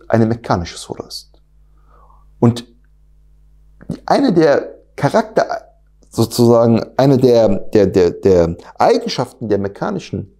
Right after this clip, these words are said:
Suren ist, dass sie eher kürzere Ayat haben, kürzere Verse haben. Surat Yusuf hat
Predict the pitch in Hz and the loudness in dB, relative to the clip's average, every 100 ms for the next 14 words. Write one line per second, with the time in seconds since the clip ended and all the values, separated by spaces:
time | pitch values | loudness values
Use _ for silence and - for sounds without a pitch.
0 | - - 127 113 160 - 151 - - 110 | -16 -2 0 0 -4 -8 -8 -8 -8 -8
1 | - - 117 104 - _ _ _ _ - | -6 0 0 0 -12 _ _ _ _ 0
2 | 147 - 104 - 82 76 80 - - - | 0 0 -2 -2 -2 -4 -8 -10 -12 -14
3 | - 127 - - - - - 82 - - | -2 -2 -2 -8 -4 -4 -4 -6 -8 -10
4 | _ _ _ _ _ _ - - 101 98 | _ _ _ _ _ _ -20 -12 -4 -4
5 | - 120 120 151 - - - - - - | 0 0 2 -2 -6 -20 -20 -20 -8 -4
6 | 160 - | -4 -6